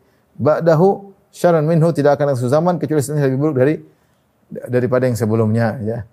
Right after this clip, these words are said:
Kenapa? Karena para sahabat semakin habis. Semakin habis,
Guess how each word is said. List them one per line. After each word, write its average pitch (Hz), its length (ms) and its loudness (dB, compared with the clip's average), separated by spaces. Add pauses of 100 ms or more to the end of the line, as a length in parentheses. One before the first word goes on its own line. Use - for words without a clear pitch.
(200)
Kenapa? 156 320 0
Karena 160 240 2
para 147 240 0
sahabat 160 320 0
semakin 131 320 -4
habis. 110 480 -8 (600)
Semakin 113 360 -6
habis, 104 320 -10